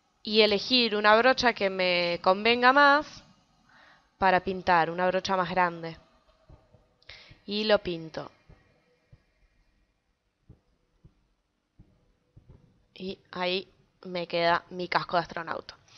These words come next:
¿Qué pasa si yo quiero empezar a dar detalles?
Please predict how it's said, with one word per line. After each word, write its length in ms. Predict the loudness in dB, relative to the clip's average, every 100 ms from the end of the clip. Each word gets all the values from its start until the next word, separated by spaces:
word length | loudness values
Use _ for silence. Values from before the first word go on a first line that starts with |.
| -18 -18 -18 -12 2
¿Qué 140 | 6
pasa 240 | 6 4
si 100 | -2
yo 180 | 0 0
quiero 300 | 4 6 6
empezar 460 | 4 0 4 6 8
a 120 | 8
dar 220 | 6 4
detalles? 800 | 0 6 6 6 2 -2 -4